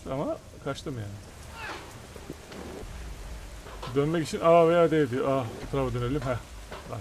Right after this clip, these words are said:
çok güzel ya. Evet, oyun çu-, boyutu büyüyünce yüklemek de uzun sürüyor. Türkiye'de ışık hızında internet olduğu için, yani siz eğer, e, ana hatta üç kilometre çapın dışındaysanız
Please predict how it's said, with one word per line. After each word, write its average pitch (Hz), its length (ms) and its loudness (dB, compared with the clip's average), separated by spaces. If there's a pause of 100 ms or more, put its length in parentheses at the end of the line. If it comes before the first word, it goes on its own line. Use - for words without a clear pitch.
çok 143 220 2
güzel 117 200 -2
ya. 107 260 -6 (3500)
Evet, 196 180 8
oyun 240 260 8
çu-, 185 180 2
boyutu 202 320 8
büyüyünce 208 600 8
yüklemek 214 600 6
de 175 160 6
uzun 175 260 2
sürüyor. 139 400 2 (500)
Türkiye'de 180 440 6
ışık 180 220 0
hızında 175 260 4
internet 170 400 4
olduğu 165 240 6
için, 175 260 0 (1500)
yani 147 180 2
siz 160 200 2
eğer, 165 240 12
e, 131 600 0
ana 156 340 6
hatta 160 300 8
üç 156 220 0
kilometre 151 480 2 (180)
çapın 156 360 6
dışındaysanız 160 680 2